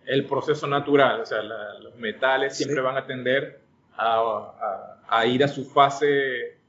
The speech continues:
Speaker 1: más estable, que es en forma de óxido. Eso lo, lo conocemos,
Speaker 2: Correcto.
Speaker 1: eh, que es así. Pero entonces, claro,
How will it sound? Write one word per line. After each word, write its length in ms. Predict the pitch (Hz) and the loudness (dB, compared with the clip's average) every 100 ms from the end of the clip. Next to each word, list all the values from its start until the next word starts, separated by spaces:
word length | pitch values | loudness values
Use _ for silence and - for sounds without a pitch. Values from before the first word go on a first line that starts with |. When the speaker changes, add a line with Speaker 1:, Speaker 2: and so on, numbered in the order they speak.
| _ - | _ -4
Speaker 1:
más 260 | 135 139 | -2 0
estable, 400 | 147 151 120 135 - | 2 2 2 -2 -4
que 80 | 117 113 123 | -4 -2 -4
es 40 | 127 | -6
en 60 | - | -12
forma 240 | 143 131 139 | -8 -6 0
de 100 | 143 | 0
óxido. 360 | 117 - 120 113 | 0 -6 -10 -10
Eso 140 | 127 120 | -10 -10
lo, 640 | 117 117 110 113 113 _ 117 | -6 -4 -6 -10 -18 _ -16
lo 120 | 110 | -12
conocemos, 480 | 110 110 113 120 120 - - | -10 -10 -8 -10 -12 -16 0
Speaker 2:
Correcto. 340 | 135 113 107 104 | 2 4 0 -8
Speaker 1:
eh, 40 | - | -10
que 100 | - | -4
es 60 | 110 | -2
así. 380 | 127 139 120 - | -2 -4 -8 -4
Pero 140 | - 143 | 4 6
entonces, 340 | 147 156 185 180 - | 6 4 4 0 -6
claro, 520 | - 165 165 131 - | 0 4 6 4 0